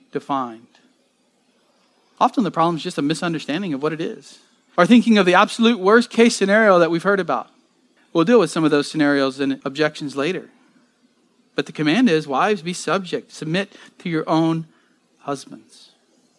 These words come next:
You know, the world hates this teaching. The world hates this. This doctrine of godly submission by the wife is, is completely rejected.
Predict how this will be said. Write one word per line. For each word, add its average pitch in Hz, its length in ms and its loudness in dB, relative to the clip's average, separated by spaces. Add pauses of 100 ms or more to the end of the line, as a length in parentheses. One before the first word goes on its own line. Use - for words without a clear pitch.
(300)
You 156 60 -4
know, 156 60 2
the 151 60 -2
world 160 280 4
hates 170 260 -4
this 190 180 -6
teaching. 185 400 -8 (1400)
The 135 60 -8
world 175 200 0
hates 196 280 -4
this. - 420 -20 (680)
This 165 140 -12
doctrine 190 380 2
of 165 60 -4
godly 180 300 2
submission 175 340 -6
by 160 100 2
the 139 100 -2
wife 165 320 -2
is, 147 160 -8
is - 160 -10
completely 208 380 -2
rejected. 160 460 -4